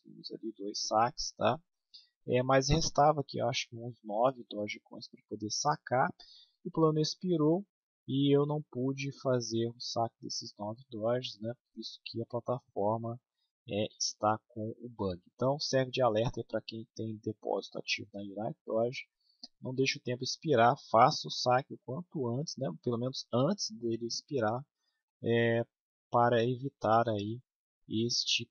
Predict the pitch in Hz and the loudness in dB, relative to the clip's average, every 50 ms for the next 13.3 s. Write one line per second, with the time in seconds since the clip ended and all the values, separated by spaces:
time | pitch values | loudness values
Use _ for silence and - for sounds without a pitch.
0 | _ _ - 123 120 113 107 98 95 95 98 104 104 104 110 _ - _ - 110 | _ _ -8 -6 -6 -6 -6 -8 -8 -6 -6 -6 -8 -10 -12 _ -18 _ -14 -12
1 | - - - - 104 107 104 - _ - 131 147 _ - 165 156 - - - 131 | -10 -12 -8 -4 -4 -6 -6 -6 _ -18 -18 -16 _ -10 -8 -6 -6 -8 -8 -8
2 | 127 127 123 120 123 147 175 - - - 170 147 123 120 123 127 - _ _ _ | -8 -8 -8 -6 -6 -6 -6 -6 -6 -6 -8 -8 -6 -8 -10 -10 -12 _ _ _
3 | 131 120 113 110 - - - - _ 113 110 - - - - _ _ - - 135 | -6 -6 -4 -4 -6 -8 -8 -6 _ -8 -6 -6 -8 -10 -10 _ _ -14 -14 -14
4 | 123 - _ _ _ _ _ - _ _ - 156 165 180 202 208 202 _ _ _ | -14 -20 _ _ _ _ _ -20 _ _ 2 4 4 4 4 2 -4 _ _ _
5 | _ _ _ _ _ _ _ _ _ - - _ _ _ _ _ _ _ _ _ | _ _ _ _ _ _ _ _ _ -20 -20 _ _ _ _ _ _ _ _ _
6 | _ _ _ _ 139 143 151 151 156 156 156 160 160 160 165 190 220 208 185 170 | _ _ _ _ 6 8 8 8 8 8 6 6 4 2 0 0 2 6 8 8
7 | 180 202 233 233 - - - - - - - _ _ _ _ _ - 117 123 120 | 8 8 6 0 -2 -2 -2 -2 -2 -4 -6 _ _ _ _ _ -8 -4 0 2
8 | 120 123 117 117 127 127 135 131 127 - - 131 127 123 123 123 120 123 123 120 | 2 2 2 0 -2 0 0 0 2 2 2 4 4 4 4 2 0 -2 -4 -4
9 | 113 117 117 123 _ - - - - - - _ _ - 117 127 - - 113 107 | -6 -10 -12 -12 _ -6 -4 -2 -2 -2 -4 _ _ -2 0 0 2 0 -2 -4
10 | - - 120 127 - - 123 123 - _ _ - - 120 131 123 117 - - - | 0 0 0 0 0 -4 -6 -6 -6 _ _ -6 -6 -6 -6 -8 -10 -10 -10 -10
11 | - - - - 113 107 113 120 120 113 - - - - 101 110 110 107 113 117 | -10 -12 -10 -10 -10 -10 -8 -8 -8 -6 -6 -6 -6 -6 -6 -6 -6 -8 -12 -14
12 | _ - 170 165 123 110 107 127 139 135 113 110 113 120 - - - 139 127 113 | _ -10 -10 -10 -8 -8 -10 -10 -10 -10 -10 -8 -8 -8 -6 -6 -8 -8 -8 -4
13 | 107 117 127 123 127 131 | -2 -2 -2 -2 -4 -8